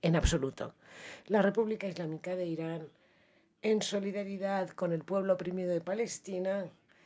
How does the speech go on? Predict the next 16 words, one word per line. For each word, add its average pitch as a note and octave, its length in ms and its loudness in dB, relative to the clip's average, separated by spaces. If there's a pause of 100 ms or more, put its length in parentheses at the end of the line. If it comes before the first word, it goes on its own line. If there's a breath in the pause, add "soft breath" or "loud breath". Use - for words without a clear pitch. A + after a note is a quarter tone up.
(340 soft breath)
y C4 280 0
de G#3+ 140 2
forma F#3+ 280 0
acorde F3+ 440 0
con F3 540 -2
su - 320 -4
política F3 540 -2
principal E3+ 580 -4
de E3 140 -4
rechazar E3 480 -8
legitimidad E3 840 -8
para D3 220 -6
el C#3 100 -10
régimen D3 560 -6
pales-, D3+ 460 -4
israelí, E3 680 2